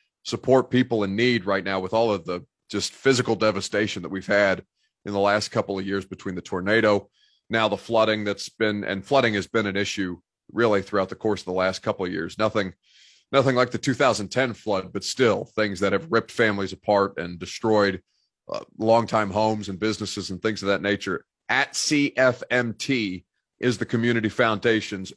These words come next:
Twitter account if you wanna see the pinned tweet that they have, the link that you can donate, uh, to, to help our neighbors in Humphreys and Dixon counties, Houston and Hickman as well, um, that experienced some flooding. Or you can go to C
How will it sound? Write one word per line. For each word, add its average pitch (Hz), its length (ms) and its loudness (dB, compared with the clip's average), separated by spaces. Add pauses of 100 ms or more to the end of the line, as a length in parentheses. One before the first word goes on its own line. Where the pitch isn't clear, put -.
Twitter 143 380 6
account 101 400 -2
if - 140 -10
you 107 60 -6
wanna 101 120 -2
see 110 180 -4
the 95 100 -4
pinned 117 520 -2 (400)
tweet 135 320 0
that 110 160 -2
they 113 180 4
have, 98 360 2
the 101 100 0
link 101 300 -2
that - 180 -8
you 110 60 -6
can 95 180 -8
donate, 98 440 2 (1300)
uh, 107 260 2
to, 113 200 0
to 92 140 -6
help 110 320 0 (380)
our 104 140 -2
neighbors 101 360 0
in 110 120 -2
Humphreys 98 500 -6
and 98 180 -4
Dixon 92 360 -6
counties, 95 480 -4 (380)
Houston 131 440 2
and 104 100 -2
Hickman 113 360 0
as 95 160 -4
well, 98 440 2 (320)
um, 101 420 0
that 110 100 0
experienced 101 840 -2
some 101 220 -6
flooding. 98 460 2 (300)
Or 143 180 8
you 135 100 4
can 127 140 -4
go 120 160 4
to 117 180 -4
C 139 420 0